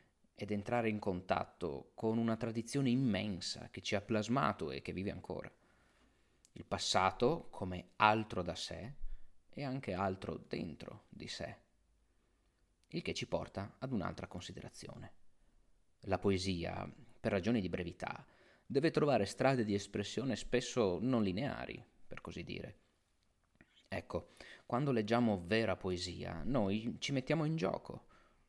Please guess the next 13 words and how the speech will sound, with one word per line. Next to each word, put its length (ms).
confrontandoci 920
in 80
maniera 420
non 180
lineare, 720
appunto, 640
creativa 960
e 80
profonda, 800
con 160
chi 100
l'ha 120
scritta 580